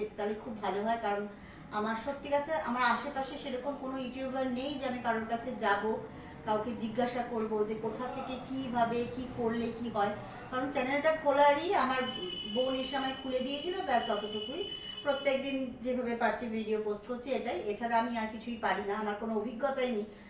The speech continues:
না আমার আছে, না আমার স্বামীর আছে। ওরও চ্যানেল আছে, ওরও আর্ট চ্যানেল আছে। মানে, আমরা এই ব্যাপারে আমাদের কিছু জানি না বলে আমরা এখনো এই,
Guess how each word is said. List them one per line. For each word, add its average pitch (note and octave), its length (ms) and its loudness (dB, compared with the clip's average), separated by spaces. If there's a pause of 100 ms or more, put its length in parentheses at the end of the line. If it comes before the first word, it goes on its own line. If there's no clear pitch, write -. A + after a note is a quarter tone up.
(140)
না C4+ 60 2 (120)
আমার C4+ 260 4
আছে, E4 200 -2
না E4+ 40 2 (100)
আমার G3 180 2 (680)
স্বামীর G3 380 0
আছে। - 160 -10 (500)
ওরও B3+ 300 2
চ্যানেল D#4 340 2
আছে, C#4 160 -2 (120)
ওরও B3+ 140 2
আর্ট A#3 220 6
চ্যানেল A#3 260 -2 (100)
আছে। A#3+ 140 -6 (500)
মানে, A3+ 120 -2
আমরা A#3 320 4 (320)
এই A#3+ 80 0
ব্যাপারে C4 300 2
আমাদের B3+ 400 0
কিছু B3+ 200 -6
জানি A#3 300 4
না C#4+ 80 6
বলে C#4+ 220 4
আমরা B3+ 220 2
এখনো B3 380 2
এই, C4 140 -2